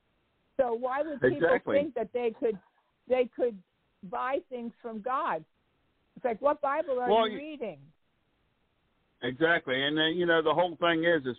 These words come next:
Speaker 2: pastors are deceiving the flocks, and they're programming the flocks to believe their word instead of God's word.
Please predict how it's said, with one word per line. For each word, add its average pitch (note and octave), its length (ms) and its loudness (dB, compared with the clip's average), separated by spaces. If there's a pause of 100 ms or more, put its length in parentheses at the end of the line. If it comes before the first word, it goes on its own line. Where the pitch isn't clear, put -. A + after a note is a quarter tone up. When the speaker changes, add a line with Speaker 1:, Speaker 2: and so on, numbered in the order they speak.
Speaker 2:
pastors D#3 520 4
are B2+ 320 6
deceiving C3 580 0
the A#2 160 0
flocks, F#3 380 4
and C3+ 160 0
they're C3 80 6
programming E3+ 680 0
the C3+ 160 0
flocks F3 280 2 (140)
to C3 80 0
believe D3 480 2
their G#3 240 4
word C#3+ 420 2
instead C#3 380 0
of B2 120 -2
God's D3+ 380 2
word. G2 320 0